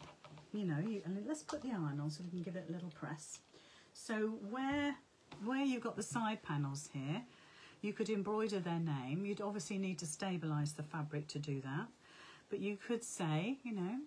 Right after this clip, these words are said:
somebody comes to stay, um, Lily. I could have Lily written on there. That would ra-, look rather posh. And then you could leave it in their, on their bed, so they've got a nice new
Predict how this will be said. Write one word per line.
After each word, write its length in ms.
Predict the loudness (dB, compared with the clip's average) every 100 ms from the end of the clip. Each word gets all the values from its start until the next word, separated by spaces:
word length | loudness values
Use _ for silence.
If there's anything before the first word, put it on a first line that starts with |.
| -8
somebody 360 | -12 -2 0 0
comes 260 | 0 -2 -2
to 220 | -4 -8
stay, 360 | -2 0 2 -2 -6 -2
um, 200 | 0 2
Lily. 320 | 2 2 0 -2 -6 -12
I 60 |
could 180 | -8 -4
have 180 | -2 0
Lily 400 | 0 0 0 -2 -4
written 280 | -4 0 2
on 160 | 2
there. 240 | 2 2 2
That 120 | -2
would 140 | 0
ra-, 160 | 0 0 -2
look 120 | -2
rather 220 | 0 2
posh. 400 | 0 0 -2 -4 -12 -14 -12 -4
And 100 | 0
then 140 | 4 4
you 80 | 4
could 200 | 2 4
leave 300 | 4 4 2
it 380 | -2 -4 -10 -10 -16 -20 -20 -2
in 180 | 0 2
their, 240 | 2 2 2
on 180 | 2
their 120 | 4 2
bed, 360 | 2 2 0
so 220 | -2 -4
they've 160 | 0 -2
got 140 | -2
a 80 | -2
nice 380 | 0 0 0 -4 -12 -2
new 480 | 2 4 4 2